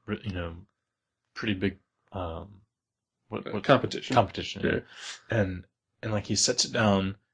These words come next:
Speaker 1: and literally looks around the corner and then looks back and it's gone. Like,
Speaker 2: Right.
Speaker 1: somebody stole it in, like,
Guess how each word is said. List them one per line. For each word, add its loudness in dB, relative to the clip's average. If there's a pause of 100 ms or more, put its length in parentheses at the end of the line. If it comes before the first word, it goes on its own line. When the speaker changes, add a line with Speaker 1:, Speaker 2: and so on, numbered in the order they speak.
(140)
Speaker 1:
and -4
literally 4
looks 0
around 4
the 0
corner -2 (800)
and -6
then -4
looks 0
back 2
and -4
it's -2
gone. -8
Like, 6
Speaker 2:
Right. 10
Speaker 1:
somebody 6
stole 2
it -2
in, -6
like, -10